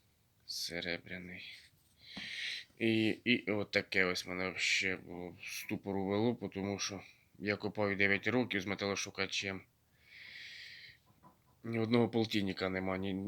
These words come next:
ні рубля. Двадцятки, п'ятнашки є. Тут серед біжутерії валявся, блін,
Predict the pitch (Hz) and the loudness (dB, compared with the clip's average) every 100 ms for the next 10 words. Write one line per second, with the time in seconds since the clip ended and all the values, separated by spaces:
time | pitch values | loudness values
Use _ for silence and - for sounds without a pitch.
0 | - 107 87 107 107 104 92 90 85 85 | -4 -4 -4 -2 0 0 0 2 0 -2
1 | - - _ _ _ _ - 110 - 170 | -10 -20 _ _ _ _ 0 2 6 4
2 | - 101 92 92 107 - - 90 85 87 | 4 0 0 2 2 2 0 -4 -6 -6
3 | - - - - _ _ _ _ _ _ | -6 -8 -12 -16 _ _ _ _ _ _
4 | _ _ 95 98 117 - 107 98 95 104 | _ _ -16 -4 0 2 2 0 0 2
5 | 107 - 113 98 95 98 98 90 - - | 4 8 8 8 4 4 4 2 -4 -6
6 | 90 | -12